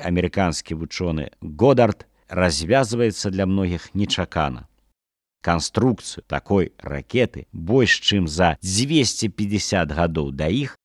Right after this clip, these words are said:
апісаў у сваёй кнізе беларускі вучоны Казімер Семяновіч, паклаўшы гэтым важкую цагліну ў падмурак будучага ракетабудавання.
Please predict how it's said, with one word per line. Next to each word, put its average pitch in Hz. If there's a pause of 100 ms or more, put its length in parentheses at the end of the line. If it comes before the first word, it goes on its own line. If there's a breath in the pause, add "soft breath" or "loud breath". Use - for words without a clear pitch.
(220)
апісаў 85
у 78
сваёй 76
кнізе 107 (120)
беларускі 104
вучоны 120 (340)
Казімер 90 (200)
Семяновіч, 90 (260)
паклаўшы 73
гэтым 110
важкую 107
цагліну 104
ў 78
падмурак 98
будучага 82
ракетабудавання. 78